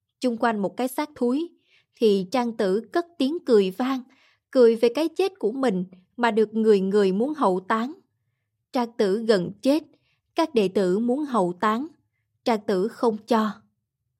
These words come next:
"Ta có trời đất làm quan quách, nhật nguyệt làm ngọc bích, tinh tú làm ngọc châu, vạn vật làm lễ táng. Đám táng như thế chưa đủ sao, lại thêm chi lắm việc?" Đệ tử thưa,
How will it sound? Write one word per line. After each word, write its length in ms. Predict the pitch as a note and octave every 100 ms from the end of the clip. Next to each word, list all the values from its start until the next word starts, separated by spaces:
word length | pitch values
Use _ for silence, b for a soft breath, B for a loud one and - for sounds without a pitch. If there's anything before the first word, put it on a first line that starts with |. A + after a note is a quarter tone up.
| b b b b b _
"Ta 280 | C#4+ C4+ C4+
có 180 | C4+ E4+
trời 320 | E4+ A3 G3
đất 280 | B3 D#4+ -
làm 260 | G#3+ F#3 F#3
quan 240 | B3 B3
quách, 220 | B3 E4 - _ _ _ -
nhật 260 | G#3+ G#3 G#3
nguyệt 300 | G#3 G3+ G3 -
làm 280 | G#3 F#3+ F3+
ngọc 200 | F#3 -
bích, 160 | D4+ - _ _ _ _ -
tinh 260 | C4 B3
tú 400 | A#3 B3 A#3+ D4
làm 280 | E4 G#3+ F3
ngọc 260 | F3+ F3+ -
châu, 320 | B3 B3+ A#3+ b b _ -
vạn 380 | A3+ G3+ F#3+
vật 340 | G#3 A3 F#3+ G#3
làm 200 | G#3+ F3+
lễ 240 | F#3+ G3
táng. 380 | A#3+ - A#3 D#4 F4+ _ _ _ _ _ -
Đám 220 | B3+ D#4+
táng 340 | E4+ C4+ E4+
như 140 | E4+ C#4+
thế 400 | B3 C4+ E4 F4+ _ -
chưa 140 | D4+
đủ 240 | C4 G3+ D4+
sao, 300 | - D4 D4 D4 _ _ _
lại 240 | - A#3+ A#3
thêm 240 | C#4 D4
chi 200 | C#4+ D4+
lắm 240 | C#4+ C#4+ F#4+
việc?" 300 | A#3+ G3 - _ _ _ _ _ _ _ _ _ _ _
Đệ 220 | - A3 G3
tử 240 | G3+ G3
thưa, 360 | A#3 B3+ B3